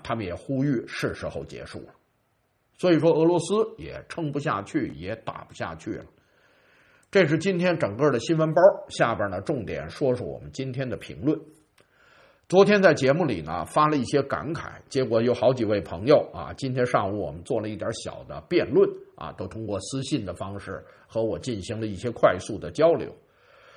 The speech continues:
有几位朋友呢，大概就是川普的那套话了。那前两天的帖子嘛，你看俄罗斯是你的十倍大，你为什么要挑战他？为什么要惹他呢？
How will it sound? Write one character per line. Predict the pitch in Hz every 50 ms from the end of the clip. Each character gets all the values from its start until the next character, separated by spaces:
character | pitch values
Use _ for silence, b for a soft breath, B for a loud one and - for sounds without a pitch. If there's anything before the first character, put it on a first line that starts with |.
| b b b
有 | - 185 214
几 | - - 151 131
位 | 131 139
朋 | 131 - - 110 113 127
友 | 151 160
呢， | 147 135 113 110 104 101
大 | 98 - 147 139 127
概 | 104 147 135 123
就 | 104 95 120
是 | 113 - -
川 | - - 151 139 127
普 | - -
的 | - - 90
那 | 98 120 110
套 | 87 - 101 117
话 | - - 110 104 73 64
了。 | 65 71 - - _ _ _ _ _ _ _ _ _ _ _ _
那 | - -
前 | 147 - - -
两 | 269 339 302
天 | - 196 196 214
的 | 196
帖 | 160 - - 90 62 65
子 | 90 101
嘛， | 127 151 151 139
你 | 101 110
看 | 110 147 139 131
俄 | 135 143 156
罗 | 160 165 160
斯 | 160 - 170
是 | 160 165 - 135
你 | 110 95 80
的 | - 98
十 | - - - - 101 123
倍 | 151 - 170 120 - 107 -
大， | - - - - b b b b b b b
你 | 135 143
为 | 151 196 254 277 247 170
什 | - - 120
么 | 127
要 | 135 131 107
挑 | - - - - - 69 69
战 | - 143 131 113 87 71
他？ | - 90
为 | 90 127 165 247 214
什 | - 123
么 | 120
要 | 139 147 127 113
惹 | 104 110 113 80 - -
他 | - 107
呢？ | 120 143 160 160